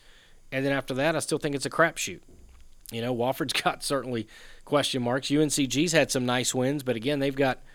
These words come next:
a couple of head scratchers on their schedule as well. Mercer's another one that every time I think that, that Greg Gary's got it kinda turned around, they'll, they'll lose one. And now they just beat Morehead State pretty good at home.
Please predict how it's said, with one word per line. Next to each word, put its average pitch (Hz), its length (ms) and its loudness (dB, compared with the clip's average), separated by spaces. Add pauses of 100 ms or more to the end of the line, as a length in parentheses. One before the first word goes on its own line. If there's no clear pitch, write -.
(220)
a 117 80 -2
couple 131 300 2
of 110 60 2
head 123 140 0
scratchers 123 480 0
on 123 120 0
their 120 120 -2
schedule 123 440 0
as 110 120 -4
well. 120 280 0
Mercer's 139 480 6
another 127 300 2
one 123 180 4
that 117 180 0 (420)
every 135 220 4
time 139 220 4
I 127 100 4
think 135 320 -2
that, 120 320 -2
that 120 220 -6
Greg 131 300 4
Gary's 131 420 4
got 127 340 2 (260)
it 139 240 -2
kinda 135 280 -2
turned 135 280 0
around, 123 380 2
they'll, 127 200 2
they'll 127 260 2
lose 120 240 4
one. 143 180 2
And 123 140 0
now 120 100 0
they 120 100 0
just 123 200 -4
beat 135 140 2
Morehead 127 360 2
State 147 240 2
pretty 120 220 0
good 113 180 -2
at 101 80 -8
home. 117 360 -2